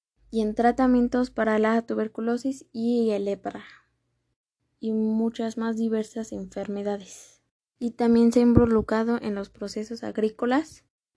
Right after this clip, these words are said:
para la conservación de, de suelos,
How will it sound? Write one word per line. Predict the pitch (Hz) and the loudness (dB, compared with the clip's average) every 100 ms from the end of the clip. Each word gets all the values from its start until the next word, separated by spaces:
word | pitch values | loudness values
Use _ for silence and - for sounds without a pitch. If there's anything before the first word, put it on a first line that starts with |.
| _ | _
para | 220 | -4
la | 208 208 208 | -2 -2 -4
conservación | 214 214 214 208 202 190 220 | -8 -8 -8 -8 -8 -6 -4
de, | 220 220 226 - | -2 -2 -6 -12
de | 214 202 | -10 -10
suelos, | 190 247 247 226 220 220 240 269 - | -8 -4 0 0 0 -2 -4 -6 -14